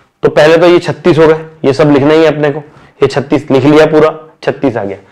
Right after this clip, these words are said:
Event ए क्या बताएगा, at least ten, तो at least ten वाले कौन से, छः चार,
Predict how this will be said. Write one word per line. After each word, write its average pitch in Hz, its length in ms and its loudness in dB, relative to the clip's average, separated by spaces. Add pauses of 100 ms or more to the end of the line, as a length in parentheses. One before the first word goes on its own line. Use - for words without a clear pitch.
(380)
Event 180 440 2
ए 185 120 4
क्या 196 140 2
बताएगा, 180 400 2
at 160 220 -2
least 180 260 0
ten, 131 200 2
तो 160 60 2
at 143 180 2
least 175 200 0
ten 175 180 2
वाले 170 160 2
कौन 165 200 0
से, 170 200 2 (640)
छः 147 200 0
चार, 156 520 0